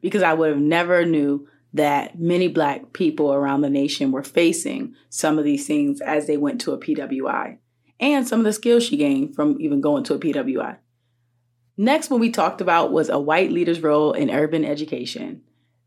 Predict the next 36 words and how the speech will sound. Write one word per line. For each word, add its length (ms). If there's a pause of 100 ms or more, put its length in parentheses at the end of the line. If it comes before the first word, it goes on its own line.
(200)
This 280
right 200
here, 200
y'all, 520
was 280
a 40
little 260
deep. 440
Shout 320
out 160
to 80
all 160
my 140
white 240
allies, 720
all 160
my 140
white 280
teachers 380
that's 200
doing 220
y'all 220
thing 280
in 60
these 140
urban 260
educations. 520
We 180
need 320
you. 160
We 160
see 220
you. 200
We 180
thank 440
you. 320